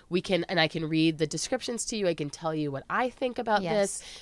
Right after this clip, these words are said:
Speaker 1: but I don't need to know what your question is in order for you to get something out of this.
Speaker 2: That's great.
Speaker 1: And tho-, those were some of my best experiences doing readings for people, was where I didn't know what it was that they were actually struggling with.
Speaker 2: Oh, that's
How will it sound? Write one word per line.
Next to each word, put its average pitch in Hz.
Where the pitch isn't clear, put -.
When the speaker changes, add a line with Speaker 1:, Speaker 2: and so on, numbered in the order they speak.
Speaker 1:
but 190
I 185
don't 208
need 214
to 202
know 180
what 165
your 170
question 160
is 151
in 160
order 156
for 160
you 143
to 143
get 139
something 143
out 131
of 160
this. 226
Speaker 2:
That's 185
great. 180
Speaker 1:
And 190
tho-, 208
those 220
were 339
some 240
of 202
my 185
best 170
experiences 180
doing 151
readings 196
for 165
people, 160
was 151
where 156
I 151
didn't 160
know 151
what 151
it 127
was 147
that 143
they 143
were 135
actually 127
struggling 131
with. 120
Speaker 2:
Oh, 208
that's 277